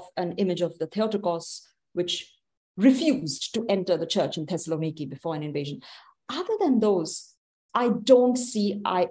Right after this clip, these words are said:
um, sacred images in Byzantium being invested with the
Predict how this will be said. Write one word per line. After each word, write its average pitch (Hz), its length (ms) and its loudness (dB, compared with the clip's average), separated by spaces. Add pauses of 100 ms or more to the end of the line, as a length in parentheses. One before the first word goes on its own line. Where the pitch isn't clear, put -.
um, 170 400 2
sacred 262 580 4
images 151 680 -4 (100)
in 190 160 0
Byzantium 165 640 -4
being 175 180 0
invested 156 580 -6
with 151 180 -8
the 151 60 -8